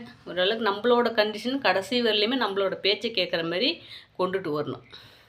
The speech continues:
பாய்ப்பா. இது வந்து எனக்கு வந்து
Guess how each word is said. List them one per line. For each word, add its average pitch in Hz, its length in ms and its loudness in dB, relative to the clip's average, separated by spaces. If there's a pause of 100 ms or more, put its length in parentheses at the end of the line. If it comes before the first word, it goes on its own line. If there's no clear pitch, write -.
(1160)
பாய்ப்பா. 180 380 0 (1600)
இது 226 120 6
வந்து 240 260 4 (360)
எனக்கு 220 340 4
வந்து 262 180 2